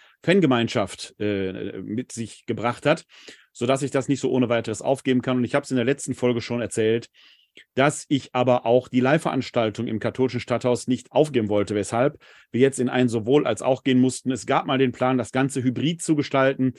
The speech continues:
wäre aber technisch doch enorm aufwendig gewesen, weil ich das Ganze hier allein fahren muss.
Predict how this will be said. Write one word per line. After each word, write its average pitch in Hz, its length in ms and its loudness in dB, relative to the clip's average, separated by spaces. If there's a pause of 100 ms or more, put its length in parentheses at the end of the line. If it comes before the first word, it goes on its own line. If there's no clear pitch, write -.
(280)
wäre 135 240 4
aber 123 200 0
technisch 147 380 -2
doch - 240 -2
enorm 117 320 -2
aufwendig 123 540 0
gewesen, 123 420 2
weil 110 100 0
ich - 60 -6
das 98 120 -12
Ganze 120 240 -4
hier 117 140 -2
allein 117 260 0
fahren 120 300 -2
muss. 113 240 -4